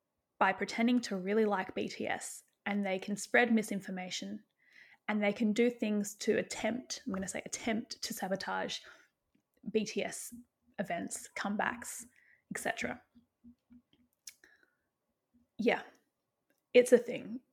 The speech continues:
Like, and I have seen it. I have been, I've faced, um, many s-, antis before I knew they were antis.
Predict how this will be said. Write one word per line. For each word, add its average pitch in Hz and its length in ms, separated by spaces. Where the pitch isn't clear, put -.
Like, 214 300
and 208 100
I 202 120
have 214 260
seen 220 280
it. 403 160
I 214 80
have 202 240
been, 202 380
I've 196 340
faced, 190 480
um, 185 460
many 240 520
s-, - 200
antis 214 440
before 214 280
I 190 60
knew 202 160
they 185 100
were 180 160
antis. - 480